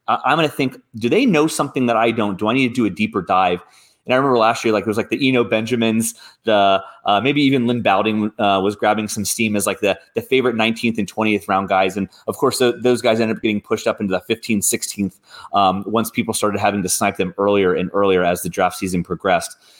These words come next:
But yeah, you grabbed Kylen Granson here, you know, tight end from the Colts, rookie out of, uh, uh, S M U. I like that pick. It's your fourth tight end. I think that you appropriately dubbed him, uh, well, here's words in your mouth again.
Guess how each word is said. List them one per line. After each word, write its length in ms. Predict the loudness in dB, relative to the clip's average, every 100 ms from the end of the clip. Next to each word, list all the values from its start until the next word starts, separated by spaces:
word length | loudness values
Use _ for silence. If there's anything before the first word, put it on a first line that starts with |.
| _
But 100 | 2
yeah, 60 | 4
you 140 | 4
grabbed 280 | 2 0 0
Kylen 260 | -2 0 0
Granson 340 | -2 0 -2
here, 380 | 2 2 2 0
you 80 | -2
know, 60 |
tight 240 | -2 -2 0
end 140 | -2
from 100 | -2
the 60 | -4
Colts, 360 | -2 -4 -4
rookie 300 | -6 -2 0
out 80 | 0
of, 180 | 0 -2
uh, 260 | 0 0 -2 _ _ _
uh, 200 | 0 0 0
S 200 | -2 -2
M 160 | -2
U. 360 | 0 2 2 0 -6 _ _
I 80 | 0
like 160 | 2
that 160 | 0 -2
pick. 180 | -2 -4
It's 140 | -6
your 80 | -6
fourth 240 | -2 -2
tight 220 | 0 0 2
end. 280 | 2 0 -2
I 80 | -4
think 220 | -2 -2
that 100 | 0
you 320 | 2 2 2 0
appropriately 560 | -4 -2 -2 0 -2
dubbed 280 | 0 -2 -2
him, 320 | -2 0 -2 -6 _ _ _
uh, 360 | 2 4 2 0 0
well, 260 | 2 2 -2
here's 240 | 0 0 2
words 220 | 0 2
in 80 | 0
your 100 | 0
mouth 200 | 0 0
again. 240 | -2 -4